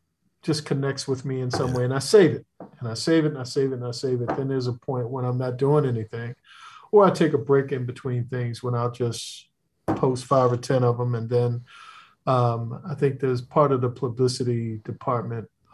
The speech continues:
Speaker 1: um, also does some stuff as well. So, yeah.
Speaker 2: Because there's, like, some, like, I, I don't know, like, I'll be checking it out and, like, there, I'm like, "Oh, he's on a Blade Runner kick." Like, there's, like, just, like, three Blade Runner pictures there in a row, you know?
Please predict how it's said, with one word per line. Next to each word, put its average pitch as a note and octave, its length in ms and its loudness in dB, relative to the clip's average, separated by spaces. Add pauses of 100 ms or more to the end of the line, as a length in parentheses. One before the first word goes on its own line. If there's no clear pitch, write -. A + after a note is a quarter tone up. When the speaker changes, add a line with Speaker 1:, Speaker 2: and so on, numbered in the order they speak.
Speaker 1:
um, A#2+ 400 -4
also B2+ 400 -2
does A#2+ 260 0
some B2 160 -4
stuff - 340 -6
as A#2+ 200 -6
well. A2 280 -6
So, A#2+ 460 -6 (300)
yeah. D#3 200 2 (560)
Speaker 2:
Because D3+ 300 6
there's, G#3+ 260 8
like, G#3 220 8
some, C#3 320 8 (460)
like, C#3+ 200 6
I, - 220 -8
I D3+ 100 4
don't D3+ 120 8
know, C#3+ 160 10
like, C3 240 6
I'll D3+ 80 8
be C#3+ 100 6
checking C#3 360 4
it C3+ 60 8
out C3+ 120 6
and, C3 100 2
like, B2 160 4
there, - 140 2 (240)
I'm C#3+ 100 8
like, C3+ 160 6
"Oh, G3+ 200 10
he's D#3 160 10
on E3+ 100 10
a D#3 40 8
Blade D3 280 8
Runner A#2 280 8
kick." A2 300 0
Like, B2+ 160 4
there's, C#3+ 180 8
like, C#3 180 6 (220)
just, D3+ 200 4
like, D3 120 4
three C3+ 300 6
Blade B2+ 420 8
Runner C3 220 10
pictures B2+ 480 4
there B2+ 180 8
in B2 80 6
a A#2+ 60 6
row, B2+ 280 8
you B2 140 6
know? A#2+ 340 6